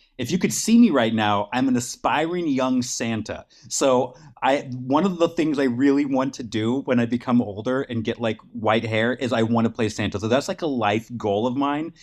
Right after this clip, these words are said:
So I'm just practicing right now 'cause I have a huge bushy beard and really long Santa hair. So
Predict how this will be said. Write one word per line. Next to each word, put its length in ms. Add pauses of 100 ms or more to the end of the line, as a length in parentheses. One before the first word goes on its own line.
(120)
So 160
I'm 80
just 160
practicing 500
right 180
now 200
'cause 140
I 60
have 120
a 40
huge 400
bushy 280
beard 500 (240)
and 220
really 240
long 360
Santa 420
hair. 260
So 440